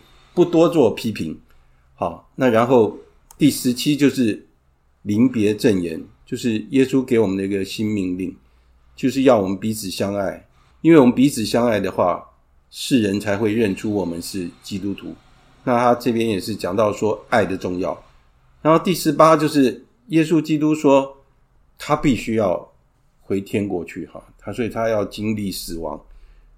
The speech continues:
因为他离开以后才会有圣神降到这个教会，那圣神降到这个教会才会开启我们的智慧，让我们了解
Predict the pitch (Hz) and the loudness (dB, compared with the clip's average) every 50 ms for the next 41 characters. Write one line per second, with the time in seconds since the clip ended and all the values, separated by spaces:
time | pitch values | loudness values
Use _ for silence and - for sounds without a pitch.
0 | _ _ - - 131 131 120 110 - - - - 139 127 127 107 98 101 101 120 | _ _ -4 0 2 2 2 0 -2 -8 -8 -4 -2 -2 -2 -2 -4 -4 -2 0
1 | 117 107 92 90 104 95 - - - 101 98 107 120 104 92 82 80 - - - | 0 0 0 -2 -4 -6 -6 -6 -10 -8 -4 -2 -2 -2 -2 -4 -8 -10 -8 -6
2 | 110 92 82 - - 82 80 87 - _ _ _ _ _ _ _ _ - - 104 | -6 -6 -6 -8 -10 -10 -10 -10 -12 _ _ _ _ _ _ _ _ -4 -4 -2
3 | 90 90 92 90 90 82 - - 92 80 90 82 80 78 - - _ _ - - | -2 -2 -4 -4 -6 -6 -8 -12 -12 -10 -8 -8 -8 -10 -12 -14 _ _ -8 -6
4 | 90 82 - - 87 82 - _ _ _ _ _ _ _ _ _ _ _ _ _ | -6 -6 -6 -8 -10 -10 -12 _ _ _ _ _ _ _ _ _ _ _ _ _
5 | - 135 123 - - 131 104 107 107 98 104 104 - - - 127 113 104 104 104 | -2 -2 0 2 2 2 2 2 -2 -2 -4 -6 -4 -2 0 2 2 2 0 0
6 | 113 107 95 - 120 101 95 92 104 90 - - 98 107 107 98 - - 123 113 | -2 -4 -2 0 0 0 0 0 -4 -6 -4 -4 -2 -2 -2 -2 -4 -2 -2 -2
7 | 110 - - 101 98 85 87 90 87 90 - 107 95 - 110 90 80 - - _ | -2 -2 -6 -8 -6 -6 -6 -8 -8 -8 -8 -8 -8 -8 -8 -10 -10 -12 -18 _
8 | _ _ _ _ - 117 107 101 95 98 98 92 92 92 98 98 - - 92 82 | _ _ _ _ -2 0 0 0 0 -2 -4 -4 -4 -4 -6 -6 -6 -8 -10 -10
9 | 82 | -10